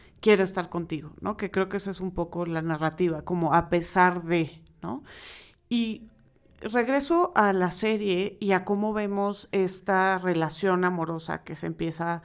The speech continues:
a, a crear, en donde, pues, genuinamente este hombre de alguna forma, eh, le gusta la forma en la que ella es, le gusta cómo ella le gusta hablar de ballenas, ¿no? Que una de las cosas más bonitas de la serie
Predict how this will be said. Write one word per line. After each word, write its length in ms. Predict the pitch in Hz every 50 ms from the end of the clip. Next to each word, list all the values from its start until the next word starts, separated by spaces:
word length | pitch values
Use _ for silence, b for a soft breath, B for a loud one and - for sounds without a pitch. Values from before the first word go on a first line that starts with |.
| B B B B B B B B B B
a, 500 | - 165 156 151 151 160 160 - - -
a 80 | 170 -
crear, 600 | - 170 160 165 180 185 180 170 175 180 175 180 - -
en 200 | - 190 180 180
donde, 800 | 180 170 170 175 180 165 165 165 170 170 165 165 165 160 165 156 160 b b b b b b b b b b _
pues, 180 | - 214 220 -
genuinamente 1200 | - 233 226 240 254 277 294 302 294 277 269 254 247 247 247 247 240 240 240 240 247 247 247 -
este 300 | 214 208 - - 220 202
hombre 800 | 202 196 196 202 196 190 190 190 196 190 196 196 196 196 190 190 -
de 120 | - 190
alguna 340 | 180 175 175 180 185 185 180
forma, 920 | 180 - 185 175 175 180 175 175 175 175 175 175 170 170 165 160 160 156 160 b b b b b b b b b b b _ _ _ 175
eh, 300 | 180 165 160 160 156 147
le 140 | 170 185 180
gusta 680 | 165 185 240 277 277 - - 175 135 165 165 - - -
la 220 | - - 185 175 170
forma 320 | - 185 180 170 180 175
en 80 | 170 165
la 120 | 160 147
que 220 | - 165 156 156
ella 220 | 156 151 156 147 143
es, 340 | 143 151 156 151 151 - -
le 140 | 175 160
gusta 500 | 156 160 185 202 208 202 - - 190 175
cómo 300 | - - 180 175 175 175
ella 180 | 170 170 175 165
le 80 | 165 160
gusta 320 | 156 160 165 160 - 180
hablar 320 | 175 160 165 160 156 160
de 160 | 156 165 165 160
ballenas, 640 | 156 160 156 160 165 165 165 165 - 175 185 - -
¿no? 120 | 185 185
Que 100 | - -
una 160 | 180 180 196
de 80 | 202 208
las 140 | 185 165 156
cosas 320 | - 170 160 160 170 165
más 180 | 170 165 165 160
bonitas 420 | 165 170 170 165 160 160 170 165
de 80 | 165 160
la 120 | - -
serie 420 | 160 - 165 160 160 160 160 165